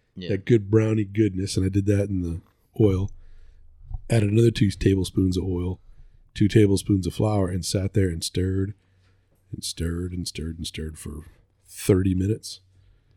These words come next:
Speaker 2: And that's what gives you that beautiful brown base that you saw.
Speaker 1: I've
Speaker 2: And then after
Speaker 1: always
Speaker 2: that, you throw in the red wine and the, eventually some vegetable stock. So
Speaker 1: I've always been afraid to make a roux. I just, I haven't done it yet. Um,
Speaker 2: I've burned 'em.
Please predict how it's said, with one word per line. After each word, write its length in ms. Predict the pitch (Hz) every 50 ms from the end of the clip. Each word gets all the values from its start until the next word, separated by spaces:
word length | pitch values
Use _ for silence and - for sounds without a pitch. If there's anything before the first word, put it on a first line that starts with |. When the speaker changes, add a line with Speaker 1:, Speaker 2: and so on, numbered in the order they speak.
| _ - _ - - - - _ _ - -
Speaker 2:
And 240 | 104 92 85 80 80 -
that's 200 | 110 98 - -
what 100 | 92 92
gives 200 | - 98 92 95
you 100 | 98 92 85
that 160 | 85 82 101
beautiful 360 | 104 98 95 95 95 - - 90
brown 320 | 87 90 90 90 87 82
base 320 | 85 87 92 104 107 - -
that 160 | - 87 -
you 60 | - -
saw. 300 | - - 76 76 82 - _ _ _ _ _ _ -
Speaker 1:
I've 80 | 113
Speaker 2:
And 80 | 110 98
then 80 | 98 101
after 160 | 107 104 104
Speaker 1:
always 100 | 104 98
Speaker 2:
that, 140 | 107 107 98
you 80 | 101 95
throw 240 | - - 98 92
in 60 | 95 92
the 80 | 90
red 220 | 85 95 92 87 90
wine 320 | 87 90 90 90 90 90
and 160 | 87 85 82 82 82
the, 40 | - _ _ _ _ _ _ _ _ _ _
eventually 360 | - 95 95 95 90 - 87 80
some 180 | - - 87
vegetable 400 | 85 85 90 90 - - 82 82
stock. 480 | - - - 85 80 90 - _ - _ _ _ _ _ _ _ _ _ _ _ _ _ _ _ _ _
So 280 | - - - - 92 - _ _ _ _ _ _ _ _ _ _ _ _ _
Speaker 1:
I've 180 | - 98 101 95
always 440 | 85 60 76 90 92 92 92 90 82
been 340 | _ - 90 85 85 82 -
afraid 360 | - - _ - 80 78 76 60
to 60 | -
make 200 | 71 76 76 73 _
a 40 | 76
roux. 260 | 76 76 76 76 76 78 _ _ _ _ _ _ _ _ _ _ 92
I 60 | 92
just, 160 | 95 98 95
I 100 | 85 73
haven't 260 | 92 98 98 90 87 82
done 180 | 85 85 80
it 120 | 65 60 67
yet. 80 | 58 _ _ _ _ _ -
Um, 100 | 71 71 -
Speaker 2:
I've 160 | 160 156 135
burned 240 | 123 120 113 110 117
'em. 100 | 131 -